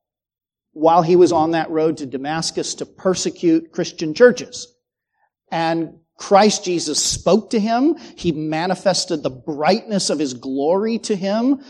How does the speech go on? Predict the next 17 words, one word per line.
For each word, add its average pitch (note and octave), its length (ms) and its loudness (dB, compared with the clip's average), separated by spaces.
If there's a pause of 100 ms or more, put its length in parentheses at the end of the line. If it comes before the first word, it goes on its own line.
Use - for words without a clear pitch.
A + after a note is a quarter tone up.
such - 380 -2
that - 180 -8
Paul F#3+ 320 2
was C#3+ 180 2
struck - 480 -6
blind. F#3 800 0 (960)
But C3+ 180 2
it's - 160 -4
the F#3+ 100 -4
kind G#3+ 260 -2
of G#3+ 160 0
blindness G#3 540 2
that F3+ 120 -2
helps G#3+ 300 2
you F#3+ 60 2
see. G#3+ 480 -4
Amen? G#3+ 500 2